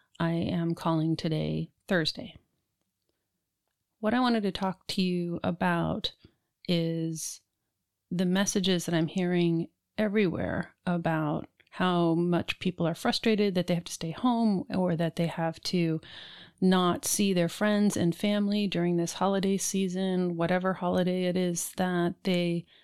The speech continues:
normally celebrate. And I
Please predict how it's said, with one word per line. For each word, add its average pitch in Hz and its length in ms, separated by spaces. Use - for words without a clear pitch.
normally 185 680
celebrate. 185 840
And 185 840
I 202 380